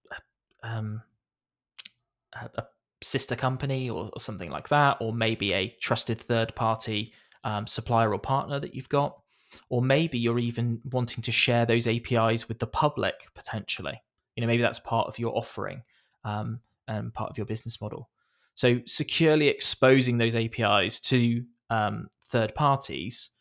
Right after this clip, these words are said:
um, can, if done incorrectly, you know, um, in-, uh, reduce your security posture. Um, so, so having a layer in front of that that is fully managed for you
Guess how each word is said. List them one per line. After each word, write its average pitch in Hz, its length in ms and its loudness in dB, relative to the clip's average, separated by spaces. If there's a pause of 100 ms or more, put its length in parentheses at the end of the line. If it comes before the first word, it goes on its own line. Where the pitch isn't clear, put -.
(320)
um, 110 180 -4
can, 120 540 2 (720)
if 139 180 2
done 123 160 10
incorrectly, 120 1000 0 (380)
you 127 140 0
know, 110 220 -2 (100)
um, 113 320 -4
in-, 117 180 0 (200)
uh, 113 160 0
reduce 120 520 0
your 104 80 -6
security - 480 -2
posture. - 540 -8 (520)
Um, 110 380 0
so, 113 400 2 (300)
so 120 140 0
having 127 360 6
a 120 60 8
layer 120 340 8
in 117 60 -2
front 120 240 -4
of 113 100 -6
that 110 240 -2
that - 160 -4
is - 160 -6
fully 120 320 4
managed 117 400 0
for 147 220 4
you 101 340 -2